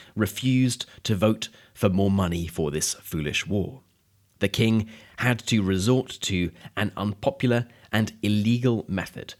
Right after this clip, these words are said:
of raising funds. He forced people to lend him money and imprisoned those who didn't. This gives you a sense of what Charles thought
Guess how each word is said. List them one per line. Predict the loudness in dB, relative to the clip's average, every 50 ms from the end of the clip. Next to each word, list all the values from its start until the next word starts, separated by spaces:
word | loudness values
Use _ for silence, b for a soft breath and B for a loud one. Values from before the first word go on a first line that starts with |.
| _ _
of | -8 -6 -4
raising | -2 0 2 2 2 2 2 0 -2 0
funds. | 0 0 0 0 -2 -8 -12 -12 -14 -14 -16 _ _ _ _ _ _ _ _ _
He | -2 -2 -2
forced | 0 4 4 4 4 2 0 -4 -2
people | -2 -2 -2 -2 -6 -8 -8 B B B B B
to | B -2 0
lend | 2 2 2 2 2 2 2 2 0 0
him | -2 0 0 0
money | 0 0 -2 -4 -6 -10 -12 -16 _ _ _ -6
and | -2 -2 -2 -2 -4 -6 B B B B B
imprisoned | -2 -2 -2 -2 0 0 2 2 2 2 2 0 0 -2 B B B B
those | -2 0 0 0 -2 -2 -4 -8 -10 _ _
who | -6 -4 -2
didn't. | 0 -2 -2 -2 -6 -10 -14 -20 -20 _ _ _ _ _ _ _ _ _ _ _ _ _ _ _ _ _ _ _ _ _ _ _ _ _
This | 0 2 2 4 4 2
gives | 2 4 4 4 4 4 4
you | 4 4 4 2 B B B B B
a | 0
sense | 2 4 4 2 2 0 0 0 -2 -2 B B B B B
of | -2 0
what | 0 0 0 0
Charles | 2 2 4 4 2 2 0 0 -2
thought | -2 -2 -2 -2 -2 -2 -6 -12